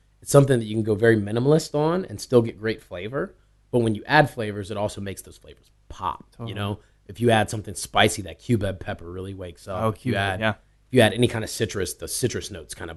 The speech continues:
Speaker 1: blink their eyes, you know? And, and the same with anything floral, 'cause not only do you have the rose, but you also have other notes in there that are gonna give you floral, like, um,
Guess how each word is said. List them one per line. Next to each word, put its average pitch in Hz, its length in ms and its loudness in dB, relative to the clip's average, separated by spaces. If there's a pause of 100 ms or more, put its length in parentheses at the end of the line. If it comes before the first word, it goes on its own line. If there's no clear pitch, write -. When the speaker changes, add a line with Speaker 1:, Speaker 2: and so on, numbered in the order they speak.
(140)
Speaker 1:
blink 107 240 -4
their 95 160 -8
eyes, 85 420 -8
you 101 60 -12
know? 101 300 -8
And, 98 180 -12
and 98 180 -8
the 95 60 -10
same 117 220 4
with 101 120 -2
anything 107 300 -8 (140)
floral, 127 420 4 (280)
'cause 101 120 -16
not 127 100 -4
only 117 140 -4
do 101 80 -10
you 104 60 -4
have 95 100 -12
the 92 80 -14
rose, 117 400 6
but 92 160 -14
you 110 80 -4
also 98 180 -6
have 98 140 -6
other 101 220 -8
notes 92 320 -12
in 98 80 -12
there 92 180 -12
that 90 100 -16
are 92 60 -16
gonna 92 120 -16
give 90 120 -18
you 92 80 -18
floral, 95 400 -14
like, 85 220 -16
um, 76 80 -20